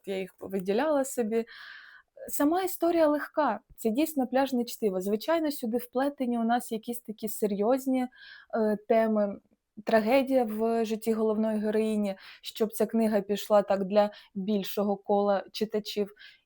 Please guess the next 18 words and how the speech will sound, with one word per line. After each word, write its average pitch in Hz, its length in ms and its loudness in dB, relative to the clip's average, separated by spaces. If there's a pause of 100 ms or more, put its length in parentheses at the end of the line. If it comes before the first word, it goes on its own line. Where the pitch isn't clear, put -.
(260)
І 233 60 -2
вона 240 240 4
дійсно 302 340 0
стала 285 320 0
бец-, 247 300 -4
бестселером. 190 920 0 (360)
Я 226 100 6
можу 247 300 6
зрозуміти, 190 580 -2
що - 200 -6
вона 190 200 -2
подобається 190 640 -2
багатьом 185 540 -2
і 214 100 -4
чому 196 340 -4
вона 185 220 -6
подобається 185 600 -6
багатьом, 185 520 -8